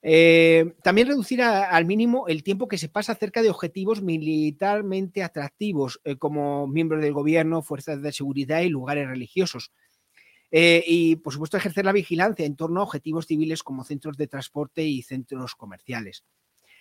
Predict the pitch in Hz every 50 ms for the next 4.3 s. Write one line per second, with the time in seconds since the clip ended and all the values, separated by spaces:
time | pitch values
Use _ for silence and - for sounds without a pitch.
0 | _ _ - 147 156 175 175 190 214 208 220 202 165 160 160 180 190 180 - 202
1 | 196 214 226 202 - 190 156 170 165 170 156 - 180 160 156 147 139 147 - -
2 | 143 135 139 165 156 147 127 123 - - - 160 156 151 139 151 139 - - 151
3 | 139 - - 147 131 175 175 147 139 123 - _ - 220 220 185 156 - 175 139
4 | 127 123 113 - 127 120